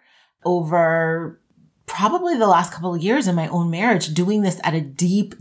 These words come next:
deep, deep level. And what I can say is that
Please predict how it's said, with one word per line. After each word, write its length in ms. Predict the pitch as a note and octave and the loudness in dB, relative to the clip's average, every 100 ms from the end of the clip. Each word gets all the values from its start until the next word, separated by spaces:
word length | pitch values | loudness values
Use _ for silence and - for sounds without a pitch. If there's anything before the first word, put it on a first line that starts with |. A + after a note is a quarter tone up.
| D3+ | -6
deep, 400 | E3+ E3 E3 - | -4 -4 -8 -6
deep 320 | E3 D#3 - - | -2 -2 -4 -2
level. 420 | E3 G3 - - _ _ _ _ _ | 0 2 -2 -8 _ _ _ _ _
And 420 | G3+ A3 G#3+ G#3+ - | 2 4 4 0 -4
what 160 | F3 A3+ | -2 0
I 80 | |
can 180 | A3+ G#3+ | 2 2
say 520 | G3 - C4+ F4+ C#4+ | 0 0 2 4 4
is 260 | G#3+ - F#3 | 2 2 0
that 340 | F#3 F3+ F3 | 4 4 2